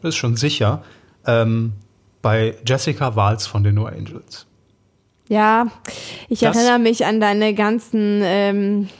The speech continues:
Speaker 2: du hast ja schon ein bisschen gestalkt und geguckt, ne? Die war ja bei Late Night Berlin, die No Angels.
Speaker 1: Äh, genau, ja. Das, ähm, kam da noch hinzu, weil, äh, kurzer Hintergrund, Late Night Berlin ja bis auf die Auftaktfolge ja auch immer aufgezeichnet ist.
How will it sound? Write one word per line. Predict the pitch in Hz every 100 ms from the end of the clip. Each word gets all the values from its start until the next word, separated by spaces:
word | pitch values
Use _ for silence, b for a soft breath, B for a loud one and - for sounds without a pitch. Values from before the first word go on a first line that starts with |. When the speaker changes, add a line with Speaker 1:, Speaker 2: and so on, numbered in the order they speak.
| B
Speaker 2:
du | - 233 220
hast | 226 -
ja | 240
schon | 226 233
ein |
bisschen | 233 233
gestalkt | 220 220 - 220 226
und | 190
geguckt, | 208 208 262 233 -
ne? | 196 370
Die | 285
war | 185
ja | 185
bei | 185 180
Late | 180 190
Night | 190 185
Berlin, | 180 185 233 302
die | 285
No | 277
Angels. | 254 277 285 339 - B B B B B -
Speaker 1:
Äh, | 120 110
genau, | 107 139 139
ja. | 101 101 98
Das, | 117 101 - -
ähm, | 127 113 107 113 -
kam | - 135 143
da | 131
noch | 120 104
hinzu, | 113 107 - 147 180 220 -
weil, | 226 120 120 123 127 123 123
äh, | 135
kurzer | 123 139 -
Hintergrund, | 120 156 135 127 127
Late | 120 123
Night | 104 117
Berlin | 113 110 131
ja | 123
bis | 113 123
auf | 104
die | -
Auftaktfolge | - 131 - - - 113 113
ja | 107
auch | 107 101
immer | 110
aufgezeichnet | - 143 - - 147 143 - 143
ist. | 156 -